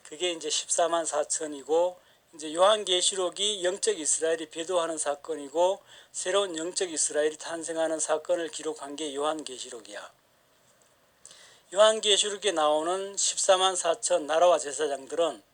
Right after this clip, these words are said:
선불제도 아니고 후불제도 아니고 그냥 하나님께서 선택하셔서 그냥 되는 거야.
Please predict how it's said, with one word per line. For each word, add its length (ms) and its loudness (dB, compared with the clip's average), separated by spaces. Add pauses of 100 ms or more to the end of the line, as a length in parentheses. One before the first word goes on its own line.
(340)
선불제도 840 0
아니고 640 0
후불제도 640 -2
아니고 600 0 (420)
그냥 380 4
하나님께서 1040 4
선택하셔서 1080 4
그냥 220 0
되는 340 -6
거야. 360 0